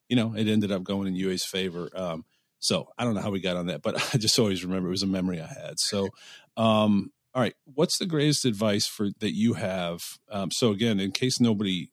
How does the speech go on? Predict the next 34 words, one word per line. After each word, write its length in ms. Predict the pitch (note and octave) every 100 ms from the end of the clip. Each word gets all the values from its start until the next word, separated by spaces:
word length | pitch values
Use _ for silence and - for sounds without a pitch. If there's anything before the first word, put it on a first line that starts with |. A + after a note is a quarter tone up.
| -
uh, 220 | G2 E2+
is 140 | - F#2+
aware, 520 | F#2+ G#2 G2 F2+ F#2 _ _ _ _
um, 360 | G#2 F#2+ F2+ D#2+
you 160 | A2
played 260 | A2+ G#2 F2+
football, 420 | - C3 - A2+
baseball, 680 | F#2 G2 F#2+ - G2 F#2+ - _
and, 380 | A2 G#2 G2+ F#2+ _ _ _
uh, 180 | F#2 F2
basketball, 800 | D#2+ F#2 E2+ - - D2+ D#2+ - _
and 140 | G#2+ G#2
played 220 | C3 A#2+
them 100 | A2
all 120 | G2+
at 60 | F2+
the 60 |
highest 360 | F2+ G2+ F#2+ -
level 260 | G2 F2+ -
in 100 | A#2
a 40 | A2
very 260 | G#2+ A2+
competitive 400 | A2 G2 G#2+ F#2+ F2
high 120 | F2+
school, 220 | - F#2
I 40 | F2+
think 100 | -
is 140 | G2+ G2
what 120 | F#2
we're 60 |
trying 220 | G2 A2+ G2
to 60 |
establish 500 | E2+ - F#2 E2+ -
here. 220 | F#2+ F2+